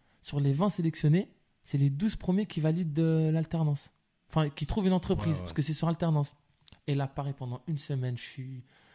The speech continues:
Speaker 2: Remonté à bloc.
Speaker 1: à remonter à bloc. J'ai env-, j'ai envoyé des,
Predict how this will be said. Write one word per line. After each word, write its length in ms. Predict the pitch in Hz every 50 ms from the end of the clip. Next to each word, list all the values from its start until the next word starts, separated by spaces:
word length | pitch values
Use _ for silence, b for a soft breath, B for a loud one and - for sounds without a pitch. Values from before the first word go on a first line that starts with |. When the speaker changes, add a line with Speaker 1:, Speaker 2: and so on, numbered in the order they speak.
| b b b b b _
Speaker 2:
Remonté 340 | 90 90 92 92 87 - 92
à 80 | 85 87
bloc. 200 | 85 82 69 - _ _ _ _ _ -
Speaker 1:
à 100 | - -
remonter 500 | 110 - 120 131 135 131 131 123 - 131
à 80 | 123 120
bloc. 280 | 120 127 123 117 -
J'ai 80 | 127 127
env-, 180 | 127 123 120 -
j'ai 120 | 147 131 131
envoyé 320 | 127 117 127 131 139 143
des, 500 | 127 123 131 123 120 120 123 120 123